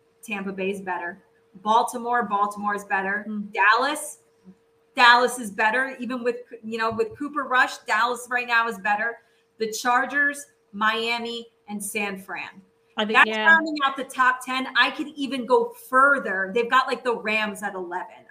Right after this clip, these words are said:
Speaker 1: I
Speaker 2: Yeah.
Speaker 1: think the Rams are better than Green Bay right now. So I, I don't know where, I, I don't know who the writer must
Speaker 2: Four
Speaker 1: be
Speaker 2: is aggressive.
Speaker 1: The mi-,
Speaker 2: Right.
Speaker 1: the writer of, for,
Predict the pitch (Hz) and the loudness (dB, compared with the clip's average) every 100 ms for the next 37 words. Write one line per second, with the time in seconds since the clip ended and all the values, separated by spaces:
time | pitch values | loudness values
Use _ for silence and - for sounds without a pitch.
0 | - 208 220 196 185 185 180 - 202 196 | 0 2 4 2 2 0 -4 -10 -10 -8
1 | 196 190 190 185 180 185 165 165 - - | -6 -6 -8 -10 -12 -16 -16 -18 -20 -20
2 | - _ - - - 233 220 214 - _ | -20 _ -20 -16 0 0 0 -4 -14 _
3 | _ - - - - _ _ - - - | _ -12 -12 -14 -20 _ _ -16 -16 -4
4 | 269 302 - 294 392 392 330 262 185 175 | 2 2 4 2 4 0 0 0 -4 2
5 | 240 254 247 - - - _ 233 233 262 | 4 4 4 2 -2 -14 _ -4 -2 -4
6 | 269 - 247 247 - 233 208 277 254 269 | -2 -4 -4 -10 -6 -6 0 0 2 4
7 | 359 415 494 453 359 226 196 - 170 170 | 8 8 8 6 2 2 2 0 -10 -12
8 | _ _ 226 240 233 220 196 269 277 339 | _ _ -4 4 4 2 -2 -2 0 0
9 | 381 285 - 254 247 196 - 247 | -2 -8 -2 2 2 0 -4 -4